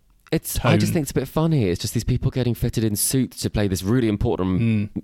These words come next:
Speaker 1: thing, but there's nothing important on the line. I don't think anyone understands really what's going on and why this is a big deal, because the only people it seems to be a big deal for is the people that are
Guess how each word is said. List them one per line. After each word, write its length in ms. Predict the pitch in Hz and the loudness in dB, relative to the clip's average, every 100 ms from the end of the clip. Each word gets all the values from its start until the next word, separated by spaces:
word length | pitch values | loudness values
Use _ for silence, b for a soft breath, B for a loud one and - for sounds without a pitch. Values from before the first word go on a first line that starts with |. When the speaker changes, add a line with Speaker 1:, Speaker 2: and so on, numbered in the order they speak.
| _ _ | _ _
Speaker 1:
thing, 240 | - 127 101 | 0 0 0
but 160 | 92 113 | 0 0
there's 120 | 110 | 0
nothing 260 | 123 135 123 | 0 0 0
important 360 | 113 127 101 | 2 0 2
on 60 | 120 | 0
the 60 | 117 | 2
line. 240 | 139 117 | 0 2
I 80 | 110 | 0
don't 100 | 131 | 0
think 120 | 135 | 0
anyone 180 | 127 123 | 2 2
understands 500 | 113 107 135 135 - | 0 -2 0 0 0
really 160 | 95 | 0
what's 220 | 95 87 - | 0 -2 0
going 280 | 117 113 117 | 0 2 2
on 180 | 139 | 2
and 100 | 92 | 0
why 160 | 92 107 | 2 0
this 160 | 104 110 | 0 0
is 80 | 95 | -2
a 40 | |
big 220 | - 90 | -2 -2
deal, 120 | 92 85 | -2 -2
because 280 | 90 101 | 0 -2
the 120 | - 113 | 0 0
only 200 | 127 120 | 0 -2
people 340 | 127 110 95 | -4 -2 -2
it 100 | - | -2
seems 200 | - 98 | -2 -2
to 60 | 104 | 0
be 60 | |
a 40 | 92 | -2
big 220 | 95 87 | -2 -4
deal 200 | 98 107 | -2 0
for 200 | - 78 | 0 -2
is 60 | 90 | -2
the 80 | - | -2
people 280 | 98 - | -2 0
that 100 | |
are 40 | 92 | 0